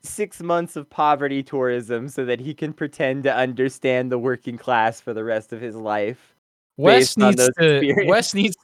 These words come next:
Speaker 2: to donate to the Black Hammer organization at the highest tier, at
Speaker 1: <laughs>
Speaker 2: least. <laughs>
Speaker 1: At least.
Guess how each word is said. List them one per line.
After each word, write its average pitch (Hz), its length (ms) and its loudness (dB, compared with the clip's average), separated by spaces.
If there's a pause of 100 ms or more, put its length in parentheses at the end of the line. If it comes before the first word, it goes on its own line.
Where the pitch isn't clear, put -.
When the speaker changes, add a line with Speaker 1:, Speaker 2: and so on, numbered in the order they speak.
Speaker 2:
to 160 100 2
donate 147 440 0
to 143 100 -10
the 123 120 -4
Black 135 360 -2
Hammer 131 440 -4
organization 117 800 -8
at 110 100 -8
the 101 80 -6
highest 123 600 -6
tier, 98 420 -8
at 127 220 2 (100)
Speaker 1:
<laughs> - 180 -2
Speaker 2:
least. 104 400 -4 (1200)
<laughs> - 0 -
Speaker 1:
At 165 1300 0
least. 147 640 -2